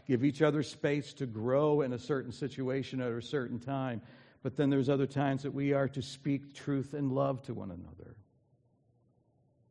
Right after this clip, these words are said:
And the only way we know which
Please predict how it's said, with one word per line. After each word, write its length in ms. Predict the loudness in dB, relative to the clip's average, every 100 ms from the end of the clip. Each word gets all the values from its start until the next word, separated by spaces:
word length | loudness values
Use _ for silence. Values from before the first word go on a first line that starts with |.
| _ _ _ _ _ _ _ _ _ _ _ _ _ _ _ _ _ _ _ _ -4
And 80 | 2
the 100 | 6
only 180 | 6 8
way 180 | 6
we 160 | 6 4
know 560 | 2 2 2 0 -2 -6
which 680 | -10 -4 0 2 2 -4 -12